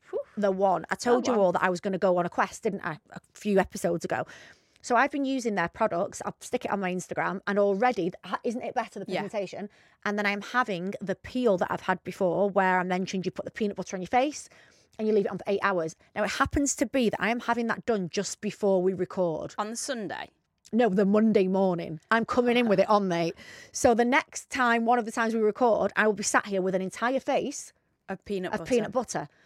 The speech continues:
Speaker 2: Um, so, so far, the products have been, uh, like, I'm genuinely really helped my
Speaker 1: I
Speaker 2: pigmentation.
Speaker 1: love their, um, they've not put it in my bag, but
Speaker 2: Oh,
Speaker 1: the
Speaker 2: they've not?
Speaker 1: brightening ski-,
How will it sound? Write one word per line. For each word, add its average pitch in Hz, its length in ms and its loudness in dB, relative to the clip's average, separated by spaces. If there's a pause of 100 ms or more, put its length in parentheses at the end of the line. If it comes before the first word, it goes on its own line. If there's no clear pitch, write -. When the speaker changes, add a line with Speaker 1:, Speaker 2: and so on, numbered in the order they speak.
(220)
Speaker 2:
Um, 202 460 0 (100)
so, 214 320 4
so 277 220 2
far, 196 300 2
the 190 80 -4
products - 320 -2
have 214 100 -10
been, 190 160 -2 (260)
uh, 302 100 -2
like, 196 260 2 (140)
I'm 185 140 -2
genuinely 185 840 2
really 185 320 4
helped 180 200 -2
my 180 100 0
Speaker 1:
I - 120 -12
Speaker 2:
pigmentation. 180 540 0
Speaker 1:
love 170 200 -2
their, 202 480 0
um, 180 460 -6 (220)
they've 196 160 -4
not 208 180 -6
put 202 140 -8
it - 120 -2
in 185 120 -6
my 170 340 -2 (140)
bag, 185 220 -2 (100)
but 180 120 -4
Speaker 2:
Oh, 349 120 4
Speaker 1:
the 381 120 2
Speaker 2:
they've 415 80 4
not? 427 200 4
Speaker 1:
brightening 196 400 0
ski-, - 400 -8